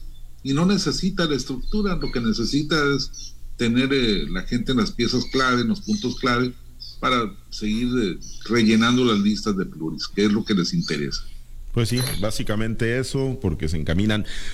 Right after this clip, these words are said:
Speaker 2: seguramente, pues, a una derrota en las condiciones en las que están. Altagracia, pues no, no se les ve, ¿no? Capacidad de reacción ni, ni que den señales de vida en forma a los priistas.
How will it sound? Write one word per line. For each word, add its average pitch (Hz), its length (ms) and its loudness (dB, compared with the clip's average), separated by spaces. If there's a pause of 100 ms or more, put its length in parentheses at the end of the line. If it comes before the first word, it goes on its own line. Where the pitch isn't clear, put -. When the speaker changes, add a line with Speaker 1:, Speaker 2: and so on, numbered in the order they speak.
(140)
Speaker 2:
seguramente, 95 540 2
pues, - 220 2
a - 20 2
una 101 220 2
derrota 92 340 0
en 95 60 -2
las 80 120 -4
condiciones 85 520 -2
en 90 100 -2
las 87 160 0
que - 80 0
están. 143 260 -2
Altagracia, 156 640 0
pues 135 140 0
no, 165 240 0
no 156 240 0
se 139 140 0
les 120 180 2
ve, 139 160 2
¿no? 151 260 2
Capacidad 110 440 2
de 127 40 0
reacción 120 480 0
ni, 101 220 2
ni 92 140 0
que 98 120 2
den 110 160 2
señales 107 380 2
de 87 80 4
vida 101 160 4
en 92 100 0
forma 87 280 2
a - 20 0
los 71 120 -2
priistas. - 500 -4